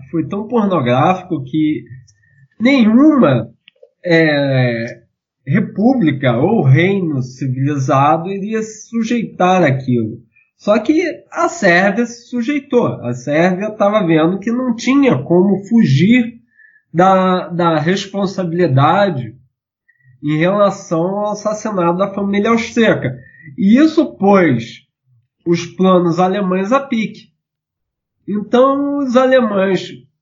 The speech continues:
compreenderam o seguinte: que através de uma mobilização já, é, é,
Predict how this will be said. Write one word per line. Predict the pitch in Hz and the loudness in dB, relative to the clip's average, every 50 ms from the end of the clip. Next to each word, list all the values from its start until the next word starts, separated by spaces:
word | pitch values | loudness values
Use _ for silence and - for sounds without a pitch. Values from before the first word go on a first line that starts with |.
| _ _ _ _ _ _ | _ _ _ _ _ _
compreenderam | - 254 269 254 - 226 220 214 196 165 151 170 185 226 262 262 247 214 175 170 | -2 -2 -2 -2 -4 -6 -4 -2 -2 2 2 4 4 6 4 4 4 2 0 -2
o | 170 180 | -2 -4
seguinte: | 175 - - 262 220 202 208 208 214 214 196 - - 160 139 131 | -6 -8 -10 -8 -6 -4 -4 -4 -2 -2 -4 -4 -6 -8 -10 -10
que | - - - 226 247 262 262 254 233 - - | -12 -8 -2 -2 0 0 0 -2 -4 -6 -4
através | - - 226 233 - - 214 220 208 208 180 220 247 269 285 285 254 | -2 0 0 0 0 -2 0 0 0 0 2 2 4 4 4 4 2
de | 233 | 0
uma | 254 247 240 226 | 0 0 0 0
mobilização | 202 202 208 202 196 185 202 202 196 190 185 190 180 180 - - 175 156 143 123 123 - - - _ _ _ _ - 123 - - | 0 -2 -4 -6 -6 -4 -2 -2 0 0 0 0 0 -2 -2 0 0 0 0 0 -4 -8 -14 -20 _ _ _ _ -20 -20 -12 -10
já, | 120 110 110 120 131 160 175 196 233 247 254 226 151 113 - - _ _ _ _ _ _ _ _ _ _ _ | -10 -8 -4 0 0 2 2 2 2 2 2 2 0 -4 -8 -14 _ _ _ _ _ _ _ _ _ _ _
é, | 175 170 165 160 160 151 147 143 139 139 135 131 131 131 131 160 156 147 143 139 139 139 131 131 | -2 0 0 2 0 0 0 -2 -2 -2 0 0 -2 -2 -4 -4 -4 -2 -2 -2 0 0 0 0
é, | 131 | -2